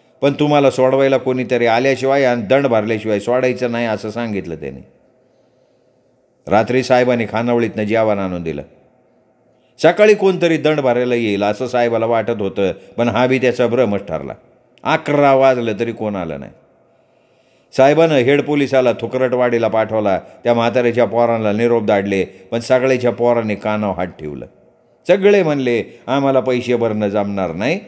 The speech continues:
तुम्ही त्यासनी नेले, तुम्ही गावात आणून सोडा." आता पुन्यांदा जेवणाचा खर्च करावा लागण्यापेक्षा म्हाताऱ्यांना सोडून दिलेलं बरं, असा विचार साहेबांनी केला. तेवढ्यात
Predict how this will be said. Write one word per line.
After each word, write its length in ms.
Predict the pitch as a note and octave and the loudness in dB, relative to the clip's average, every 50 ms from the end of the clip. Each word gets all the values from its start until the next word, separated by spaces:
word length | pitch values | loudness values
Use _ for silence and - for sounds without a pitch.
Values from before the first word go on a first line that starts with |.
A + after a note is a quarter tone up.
| - - - _ - | -20 -20 -20 _ -2
तुम्ही 240 | C3+ C#3 C3+ B2+ B2+ | 0 0 2 2 0
त्यासनी 420 | A#2 B2+ B2+ A#2+ B2 A#2+ A#2+ A2+ G#2 | 2 2 2 2 2 0 -2 -2 -2
नेले, 420 | G#2 A#2 C3+ C#3+ C#3+ D#3+ F#3 G3+ | 0 0 0 2 2 2 2 0
तुम्ही 500 | G3+ - - - - - C3+ C3 B2+ B2 | -2 -8 -18 -12 -6 -4 -2 -2 0 0
गावात 380 | A2 A#2+ A#2+ A2+ A2+ A2+ G2+ A2 | 2 2 2 2 2 0 0 0
आणून 260 | G2+ G2 F#2 F2+ F2 | -2 -2 -4 -6 -8
सोडा." 300 | - - G#2+ G#2 F#2 E2+ - - - _ _ _ _ _ _ _ _ _ _ _ _ _ _ _ _ _ _ _ _ _ _ _ _ _ _ _ _ _ - | -6 -4 -4 -4 -4 -6 -8 -14 -20 _ _ _ _ _ _ _ _ _ _ _ _ _ _ _ _ _ _ _ _ _ _ _ _ _ _ _ _ _ -2
आता 200 | A#2+ C#3+ - F#3 | 0 2 2 2
पुन्यांदा 500 | F3 F3 F3+ F3+ F#3 G3 G3 F#3+ F3 F3 | 2 2 0 0 2 0 2 4 4 4
जेवणाचा 480 | D3+ D#3 E3 E3 D#3+ D#3+ D#3 C3+ D3+ C#3+ - | 4 4 4 2 2 2 0 -2 -2 -2 0
खर्च 240 | C3+ C3+ C3+ - C#3 | 0 0 0 0 -2
करावा 320 | A#2+ C3 C3+ C3+ C3+ C3 | 0 0 2 2 2 2
लागण्यापेक्षा 760 | C3 C3 C3 B2+ B2+ B2+ A#2+ C3 B2 B2 - B2 A2 G#2 F#2 - - - - - | 2 2 0 0 0 -2 -2 -2 -4 -4 -2 -2 0 0 -2 -4 -8 -20 -16 -10
म्हाताऱ्यांना 640 | G2+ A2 A#2+ C3 G#2+ C#3+ C#3 C#3+ C#3 C3 C3 C3 B2 | -4 -2 -2 0 2 2 2 4 2 2 2 0 0
सोडून 400 | A#2+ - C3 C3+ C3+ C#3 D3 C#3 | 0 0 0 0 0 0 0 0
दिलेलं 340 | C3+ C#3 C3+ C3+ C3 C3+ C3 | 0 0 0 2 0 0 0
बरं, 340 | C3 C3 B2 B2 A#2 A2 G2 - - - - | 0 2 2 2 2 0 0 -4 -8 -8 -4
असा 240 | G#2 A#2+ A#2 C3 C3 | -2 -2 0 2 0
विचार 340 | C3 B2+ A2+ - A#2+ G#2+ | 0 0 0 0 -2 -2
साहेबांनी 480 | G#2 G#2 A2+ A2 A2 G#2 G#2 G2 G2 F#2+ | -2 -2 -2 -2 0 0 -2 -2 -4 -6
केला. 260 | F#2+ F#2 E2+ D#2 C#2+ - - - _ _ _ _ _ _ _ _ _ _ _ _ _ _ _ _ _ _ _ _ _ _ _ _ _ _ _ _ - | -6 -6 -6 -6 -8 -10 -16 -20 _ _ _ _ _ _ _ _ _ _ _ _ _ _ _ _ _ _ _ _ _ _ _ _ _ _ _ _ 0
तेवढ्यात 240 | A2+ A#2 B2 B2+ | 2 2 4 2